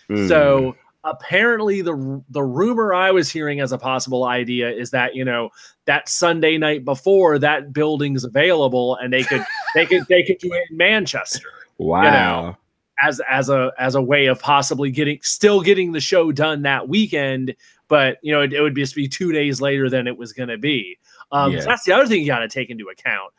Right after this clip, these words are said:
Speaker 2: With all the names they were bringing back for this, Brock Lesnar, Shawn Michaels, Kane, they're bringing in a, they had a lot of people planned for this show that have a lot of outside commitments that aren't, you know, full-time W W E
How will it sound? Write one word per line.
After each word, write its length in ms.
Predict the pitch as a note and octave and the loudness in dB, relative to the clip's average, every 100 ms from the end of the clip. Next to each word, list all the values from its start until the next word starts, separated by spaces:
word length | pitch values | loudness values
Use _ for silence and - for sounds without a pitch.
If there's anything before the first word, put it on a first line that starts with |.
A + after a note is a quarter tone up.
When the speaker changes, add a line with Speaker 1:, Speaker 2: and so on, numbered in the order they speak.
| _ _ - | _ _ -6
Speaker 2:
With 120 | C3+ | -2
all 220 | E3+ A3 | 0 2
the 140 | G#3+ E3+ | 2 2
names 420 | E3+ G#3 A3+ D#3+ | 2 2 2 0
they 100 | C#3 | -2
were 140 | A#2 | -2
bringing 400 | G#2 B2 A2+ G#2+ | -6 -10 -10 -10
back 320 | G#2+ A2 G#2+ | -2 -2 -2
for 100 | - | -4
this, 240 | A2+ G2 A2+ | -8 -8 -12
Brock 500 | G#2+ A#2+ B2+ C3 B2 | -4 0 2 0 0
Lesnar, 640 | C3+ C#3 C3 C3 B2 G#2+ - _ - | 0 2 0 -2 -4 -4 -8 _ -10
Shawn 540 | - E3+ D3 C#3 C3+ | 0 2 4 2 2
Michaels, 680 | C3+ C#3 C3+ B2+ A#2 - - | 2 0 -2 -6 -8 -8 -10
Kane, 640 | - D#3+ D#3+ D3+ C#3 A#2+ A2 _ - _ | -8 -4 -2 -2 -4 -6 -10 _ -20 _
they're 180 | D#3+ B3+ | 2 2
bringing 300 | C4 D4+ C4+ | 4 2 4
in 80 | B3 | 4
a, 140 | D#3+ - | 2 2
they 120 | A3 | 2
had 100 | C4 | 4
a 60 | |
lot 220 | F#3 G3+ A3 | 2 2 0
of 80 | |
people 300 | - A3+ F#3 | -2 -4 -4
planned 380 | D3 E3+ F#3 F3 | -6 -4 -4 -4
for 80 | D#3+ | -6
this 180 | C#3+ C3+ | -6 -6
show 580 | - G#3 A3 C#3+ A2+ - _ _ | -2 2 2 2 0 -4 _ _
that 120 | D3+ | 0
have 160 | D3 D#3+ | 2 2
a 60 | C#3 | 2
lot 240 | D3 F#3 | 2 2
of 80 | D#3 D3+ | 0 0
outside 560 | D3+ - F3+ D3 C3 | 0 0 -2 0 -2
commitments 600 | - C3 E3+ - B2+ A2+ | -6 -2 0 0 -8 -8
that 120 | D3 C3+ | -8 -4
aren't, 300 | D3 C#3+ D#3+ | -2 -2 -4
you 80 | D3 | 0
know, 180 | C3 | 0
full-time 720 | A#2 - D3 C#3 C#3+ C3+ C3+ B2+ | 0 2 2 2 0 0 -2 -2
W 300 | C#3+ C3+ C3 | -2 -2 0
W 340 | C3 C3 B2+ | 0 -2 -2
E 260 | A#2+ A2 | -4 -6